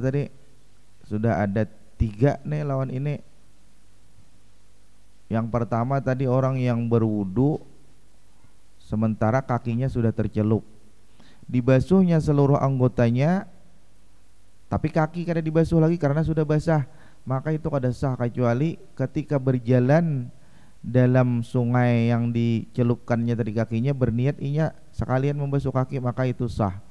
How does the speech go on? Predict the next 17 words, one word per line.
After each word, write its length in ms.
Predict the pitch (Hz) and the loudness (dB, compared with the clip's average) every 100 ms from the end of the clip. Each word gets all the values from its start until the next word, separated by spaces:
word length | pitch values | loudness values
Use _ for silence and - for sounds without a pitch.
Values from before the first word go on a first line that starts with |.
| - - - | -18 -18 -2
Kalau 240 | - 170 | 2 2
tidak 240 | - 156 | 4 0
ada 240 | - 147 151 | 2 2 2
niat 400 | 147 196 180 - | 4 4 4 2
ketika 320 | 165 143 143 | -2 0 0
berjalan 400 | 139 139 143 139 | 0 2 2 2
itu 120 | 131 135 | 0 0
membasuh 240 | 131 123 | 0 0
kaki, 160 | 131 135 | 0 0
kada 240 | 123 110 | 0 0
sah. 280 | 104 104 87 - - - - - - - | -2 -4 -6 -12 -18 -18 -18 -18 -18 -18
Nah, 560 | - 104 104 92 95 - - - | -8 -2 -2 -2 -6 -10 -14 -8
kemudian 480 | 113 123 135 165 | -4 -2 0 2
yang 240 | 165 156 147 | 2 0 0
kedua, 640 | - 139 135 147 175 202 - - - - - - - - - - - - - - - - - - - - - - - - - | -2 2 4 6 6 4 -6 -18 -18 -18 -18 -18 -18 -18 -18 -18 -18 -18 -18 -18 -18 -18 -18 -16 -16 -16 -16 -16 -18 -18 0
orang 400 | 139 151 190 185 | 4 4 4 2
berwudu 720 | 160 151 131 120 110 175 190 | 4 4 4 0 2 2 2